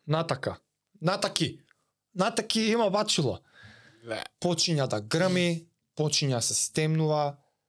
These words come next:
Speaker 2: Добриот збор на овчарот го зимате.
Speaker 1: Трчаме ни-, он, он пред нас, он патот да ни го покаже.
Speaker 2: А он иде?
Speaker 1: Он пред нас, ние по него.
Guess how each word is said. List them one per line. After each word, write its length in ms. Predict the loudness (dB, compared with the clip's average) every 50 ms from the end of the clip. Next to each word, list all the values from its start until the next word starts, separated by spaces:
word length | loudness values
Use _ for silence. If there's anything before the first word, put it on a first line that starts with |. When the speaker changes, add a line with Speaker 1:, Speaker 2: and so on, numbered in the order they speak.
| _ _ _ _ _ _ _ _ _ _ _ _ _ _ _ _ _ _ _ _ _ _ _
Speaker 2:
Добриот 480 | -8 -4 -2 -2 0 0 0 0 0
збор 220 | 0 0 0 0 0
на 120 | 0 0
овчарот 400 | 0 0 0 0 0 0 -2 -2
го 80 | -2 -4
зимате. 500 | -2 -2 -2 -2 -2 -2 -2 -4 -6 -6 -4
Speaker 1:
Трчаме 540 | -2 0 0 0 0 0 0 0 0 0 0
ни-, 140 | 0 0 0
он, 260 | 0 0 0 0 -2 -6 -6 -4
он 260 | -2 0 0 0 0
пред 200 | 0 -2 0 0
нас, 460 | 0 0 0 0 -2 -2 -4 -4 -6 -10 _ _ _ _ _ _ _ _ _ _ _ -4
он 340 | -2 0 0 0 -2 -4 -6 -6 _
патот 320 | -2 -2 0 0 -2 0
да 120 | 0 0 0
ни 80 | 2 2
го 160 | 0 0 0
покаже. 500 | -2 -2 -2 0 0 0 0 -2 -4 -8 -14 _ _
Speaker 2:
А 80 | -6 -4
он 180 | -2 0 0
иде? 380 | 0 0 0 0 0 0 -2 -2 -2
Speaker 1:
Он 300 | -2 0 0 0 -2 -4 -8 -6 _
пред 220 | -2 -2 0 0
нас, 320 | 0 0 0 0 0 0 0
ние 300 | 0 2 2 2 0 0
по 140 | 0 0 2
него. 460 | 2 2 0 0 0 -2 -2 -4